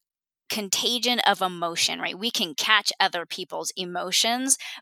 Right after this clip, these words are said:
by being close to them. It's sort of like we walk into a room and you're like, "Wow, it feels so good in here." Or conversely, like, "Something's up," even though nobody's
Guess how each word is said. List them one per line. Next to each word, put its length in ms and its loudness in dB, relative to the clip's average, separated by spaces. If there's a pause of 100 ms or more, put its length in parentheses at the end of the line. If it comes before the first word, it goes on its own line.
by 200 6
being 320 0
close 260 0
to 60 0
them. 100 -4
It's 120 0
sort 140 4
of 60 4
like 160 4
we 120 -2
walk 300 2
into 260 0
a 100 0
room 380 2
and 80 2
you're 100 0
like, 240 2
"Wow, 640 8
it 160 4
feels 240 2
so 360 6
good 220 4
in 160 4
here." 600 4
Or 440 2
conversely, 480 0
like, 200 2 (340)
"Something's 600 -2 (100)
up," 260 2 (180)
even 220 -4
though 100 2
nobody's 540 -2